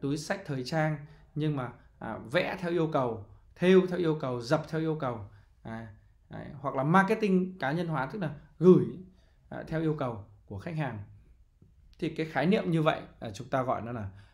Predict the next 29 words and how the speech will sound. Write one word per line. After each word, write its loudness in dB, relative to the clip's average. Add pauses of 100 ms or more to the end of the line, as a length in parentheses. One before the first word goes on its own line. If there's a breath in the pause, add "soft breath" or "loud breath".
(180 soft breath)
cá -6
nhân 4
hóa. -2 (1500 soft breath)
Ngày 8
nay 10
cá 8
nhân 6
hóa 2
có 4
vai 6
trò 0
rất -4
quan 0
trọng -4
và -6
chỉ -8
có, -4 (300 loud breath)
à, -10
thương 2
mại 2
điện -8
tử, -2 (400)
đấy, -10 (420)
người -10
ta 2
mới -2
giúp 0 (220)
được, -10 (100)
à, -8